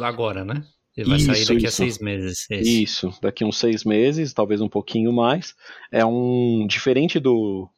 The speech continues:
Speaker 2: do jogo principal ali, que é o Rebirth, que vai sair exclusivamente pra P S cinco primeiro, pra depois sair pra, pra P C e tal. Esse vai sair pra tudo. Vai sair pra PlayStation, P C,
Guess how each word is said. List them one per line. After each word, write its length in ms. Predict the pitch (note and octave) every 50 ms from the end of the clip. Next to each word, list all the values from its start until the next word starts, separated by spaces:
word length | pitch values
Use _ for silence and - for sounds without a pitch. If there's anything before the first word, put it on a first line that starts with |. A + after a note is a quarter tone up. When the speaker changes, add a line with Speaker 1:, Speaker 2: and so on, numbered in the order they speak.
| _ _ - _ _ _
Speaker 2:
do 300 | - G#2 - G2 F#2+ F#2
jogo 420 | F2+ - G#2+ G2 F#2+ F2+ G2+ F#2+
principal 680 | - - - G2+ - - - - - G2+ G2+ G#2 F#2+ F2+
ali, 160 | F#2 A#2 B2
que 120 | A#2+ -
é 40 | F#2+
o 100 | F2 F2+
Rebirth, 480 | F2+ F2 E2 - A2+ C3+ D3+ D3+ - -
que 120 | - - F#2
vai 120 | F#2+ F#2
sair 420 | - - F#2+ F#2 F#2+ F#2 F#2 F#2 -
exclusivamente 640 | - - - - A2 G2+ G#2 G2+ G2 G2+ G2 - -
pra 100 | G2+ G2+
P 120 | - -
S 180 | G2 - - -
cinco 300 | - - G2+ F#2+ - -
primeiro, 420 | - - F#2+ F#2 F#2 F#2 F#2+ F#2+
pra 160 | - - - E2
depois 340 | D#2+ - - G#2+ G#2 G#2+
sair 240 | - - G#2 F#2+ F2+
pra, 520 | - - - F2 E2+ E2+ E2 E2 E2+ E2 - _ _
pra 160 | - - -
P 140 | - - F2+
C 220 | - - - D#2+ D#2+ G2 G#2 G#2 F#2
e 80 | F2 -
tal. 340 | _ - G2 A2+ D3+ D#3 _ _ _ _ _ _ _ _ -
Esse 320 | - G#2 A2+ - - -
vai 140 | A#2+ B2 A#2+
sair 160 | - - C3
pra 120 | - D#3
tudo. 300 | D3 - D3 B2 F#2+ F2 F2 - - - _ _ _ _ _
Vai 120 | - -
sair 380 | - - - G2+ F#2+ F#2 F2+ F2
pra 360 | - - F#2 F2 E2 D#2+ - - - - - _ _ _ _ _
PlayStation, 640 | _ F#2 F2 - - A2+ A#2 A#2 A2 - G#2 G2+ F2+
P 140 | - E2+
C, 540 | - - - - G#2 G#2 G#2 G#2 G#2 G2+ G2